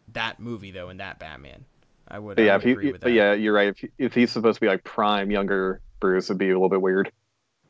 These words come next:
Speaker 1: Yeah, definitely. So, no, I, I agree with that. Uh, O'Mara's, uh, voice acting, I, I do enjoy, I enjoy that. Um, but yeah, pretty much the whole back half, it just is kinda just,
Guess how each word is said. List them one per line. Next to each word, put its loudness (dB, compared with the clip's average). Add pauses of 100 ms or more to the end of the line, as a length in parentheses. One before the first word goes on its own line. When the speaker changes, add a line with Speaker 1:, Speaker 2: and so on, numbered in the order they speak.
(840)
Speaker 1:
Yeah, -8
definitely. -16
So, -4
no, -2
I, -4
I -6
agree -10
with -14
that. -14
Uh, -10
O'Mara's, -10 (380)
uh, -12
voice -14
acting, -16
I, -14
I -14
do -16
enjoy, -16 (800)
I -12
enjoy -12
that. -14 (120)
Um, -10 (880)
but -8
yeah, -12
pretty -8
much -6
the -8
whole -4
back -12
half, -10
it -18
just -14
is -14
kinda -16
just, -20